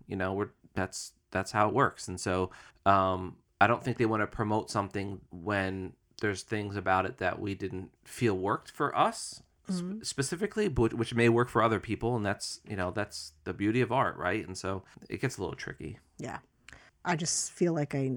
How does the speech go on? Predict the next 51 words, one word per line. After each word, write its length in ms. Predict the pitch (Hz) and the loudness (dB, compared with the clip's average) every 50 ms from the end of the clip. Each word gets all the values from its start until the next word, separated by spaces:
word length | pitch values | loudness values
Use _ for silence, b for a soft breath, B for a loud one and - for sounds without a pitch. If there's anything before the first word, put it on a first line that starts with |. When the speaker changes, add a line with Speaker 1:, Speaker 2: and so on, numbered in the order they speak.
| - - | -6 -6
Speaker 2:
I 80 | 202 202 | -6 -6
need 300 | 190 151 156 151 139 - | -4 -4 -4 -6 -6 -4
to 100 | - - | -2 -2
say 220 | - - 127 135 | -2 0 -2 -4
that 260 | 127 131 127 120 - | -4 -6 -6 -8 -8
because 320 | - 147 - - 147 - 147 | -10 -14 -10 -6 -4 -4 -2
I, 240 | 147 143 143 - - _ - | -2 -2 -2 -4 -6 _ -10
I 80 | - 160 | -8 -8
feel 320 | - - - 220 196 170 | -8 -4 0 2 2 2
badly 480 | 143 131 151 147 147 143 - 151 143 139 | 2 0 0 0 0 0 -2 -2 -2 0
sometimes 560 | - - 147 147 139 151 147 143 139 135 - | 0 -2 -2 -4 -4 -4 -4 -2 -4 -4 -4
when 180 | 156 151 147 - | -4 -4 -4 -2
something's 480 | - 165 156 147 - 147 143 139 - | -2 -2 -2 -2 -2 -2 -2 0 2
sent 220 | - 175 180 165 - | 4 4 2 2 0
to 140 | - 151 143 | -2 -2 -2
us 160 | 139 - - | -2 -4 -4
and 80 | 131 135 | -4 -4
I'm 80 | 135 | -4
just 180 | 127 151 - - | -4 -4 -4 -2
like, 160 | 143 131 - - - | -2 -4 -6 -8 -8
"I 140 | - - | -6 -2
don't 200 | 165 180 180 - | -2 -2 -2 -2
know 140 | - 165 160 | -2 -2 -2
what 260 | 151 151 160 - - - | 0 0 0 -2 -2 -6
to 120 | - 147 | -6 -2
say. 560 | - - - - - - - - 151 147 139 - - | -2 0 0 0 -2 -2 -2 0 0 0 0 2 2
I 100 | 175 175 | 4 4
don't 160 | 196 190 185 | 4 4 2
know 80 | 180 | 2
what 220 | 170 151 170 165 160 | 2 4 4 4 4
I 40 | 156 | 4
would 200 | 151 151 - - | 2 2 2 2
say 260 | - - 160 156 151 | 2 4 4 4 4
about 320 | 147 151 135 - - - | 2 2 -2 -4 -4 -6
this, 180 | - - 156 - | -6 -4 -2 0
so 180 | - - - | 0 0 0
Speaker 1:
Yeah. 200 | 95 95 90 90 - - | 0 -2 -2 -2 -4 -4
Speaker 2:
I 60 | - | -4
don't 280 | 190 - 165 160 170 - _ _ _ _ - | -2 -2 -2 -2 -4 -6 _ _ _ _ -8
wanna 240 | 175 180 175 - 214 190 - | -4 -4 -2 -2 -2 -4 -4
be 100 | - 226 - | -6 -8 -8
fake." 560 | - - - - 117 82 95 - - - - | -8 -10 -6 -6 -4 -4 -4 -6 -10 -10 -4
Speaker 1:
Good 240 | - 202 214 - - | 0 2 2 2 2
start, 400 | - - - 202 175 135 - 98 | 0 -2 2 2 2 2 2 2
buddy. 380 | 135 139 131 127 131 139 127 - - - _ - | 2 2 4 4 2 0 -2 -6 -12 -18 _ -14
Speaker 2:
I 40 | 180 | -12
don't 100 | - - | -12 -12
wanna 160 | - - - | -12 -10 -10
be 80 | - 208 | -10 -10
fake. 360 | - - - - - - - - | -10 -12 -12 -12 -12 -10 -6 -6
Speaker 1:
Yeah. 200 | 92 82 85 | -4 -4 -4